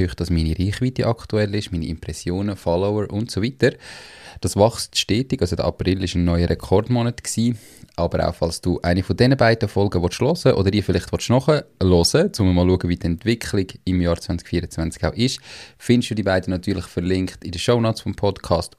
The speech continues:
unterhalb vom Video, wenn du auf YouTube schaust, oder auf der Webseite w w w punkt mach dein ding punkt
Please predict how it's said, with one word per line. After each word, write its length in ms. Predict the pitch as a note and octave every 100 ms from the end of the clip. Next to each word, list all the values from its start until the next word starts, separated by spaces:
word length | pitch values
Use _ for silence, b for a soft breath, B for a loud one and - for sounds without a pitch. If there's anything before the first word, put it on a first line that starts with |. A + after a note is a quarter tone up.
| -
unterhalb 480 | G2+ G2+ F2+ F2 -
vom 140 | F2+
Video, 220 | F#2 F2
wenn 140 | E2 D#2+
du 80 |
auf 100 | D#2+
YouTube 360 | G2 G2+ - F#2
schaust, 280 | F2 E2+ - B B B B B
oder 160 | F#2 F2+
auf 80 | -
der 100 | F2
Webseite 400 | D#2+ - F2 E2
w 160 | E2+
w 100 | E2
w 140 | E2+ G2
punkt 460 | - F2 F2 - -
mach 240 | E2+ - - -
dein 120 | F2 - - F2 E2+ - - D#2 - - -
ding 240 | D#2+ E2+ - _ _
punkt 380 | - F2 E2 -